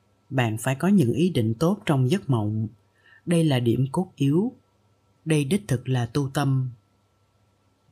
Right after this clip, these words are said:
Tu tâm đích thực cũng là ý thức được rằng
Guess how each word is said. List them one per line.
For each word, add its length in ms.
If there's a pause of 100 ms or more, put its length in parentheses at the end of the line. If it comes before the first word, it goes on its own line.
Tu 140
tâm 280
đích 180
thực 240
cũng 180
là 140
ý 200
thức 220
được 160
rằng 400